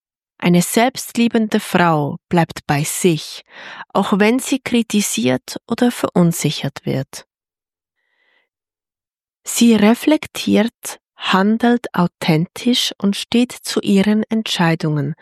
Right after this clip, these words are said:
selbst wenn sie gesellschaftlichen Normen widersprechen.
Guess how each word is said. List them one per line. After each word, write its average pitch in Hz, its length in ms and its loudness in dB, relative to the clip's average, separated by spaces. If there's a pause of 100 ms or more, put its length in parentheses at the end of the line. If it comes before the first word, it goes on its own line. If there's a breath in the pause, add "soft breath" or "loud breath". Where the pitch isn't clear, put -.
(280 loud breath)
selbst - 680 -2
wenn 180 160 2
sie 214 400 2 (260 loud breath)
gesellschaftlichen 247 1300 0
Normen 185 760 2
widersprechen. 160 880 -2